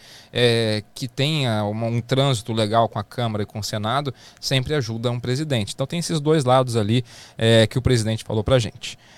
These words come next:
É, o Diogo de Castro tá dizendo o seguinte: é, "Não me convenceu. O espírito liberal da Jovem Pan ainda vive em você. É fácil ter o público com dinheiro." Tá aí o,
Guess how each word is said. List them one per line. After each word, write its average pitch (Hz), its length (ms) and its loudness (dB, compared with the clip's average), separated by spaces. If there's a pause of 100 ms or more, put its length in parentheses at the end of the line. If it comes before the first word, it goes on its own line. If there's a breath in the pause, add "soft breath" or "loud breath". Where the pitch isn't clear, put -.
(180 loud breath)
É, 143 600 4
o 180 120 -6
Diogo 175 580 4
de 110 160 -6
Castro 143 360 0
tá 143 80 2
dizendo 135 220 0
o 131 40 0
seguinte: 123 600 -4 (320 loud breath)
é, 151 300 4
"Não 208 100 4
me 262 80 2
convenceu. 220 540 2 (180)
O 143 80 0
espírito 170 380 -2
liberal 143 480 8
da 135 120 4
Jovem 131 280 0
Pan 180 240 2
ainda 170 240 0
vive 165 260 0
em 165 60 0
você. 117 400 0 (320 loud breath)
É 131 80 0
fácil 151 340 4
ter 143 160 -2
o 127 60 -2
público 127 440 -4 (240 soft breath)
com 143 200 4
dinheiro." 110 400 2 (160)
Tá 160 100 -4
aí 131 180 2
o, 98 80 0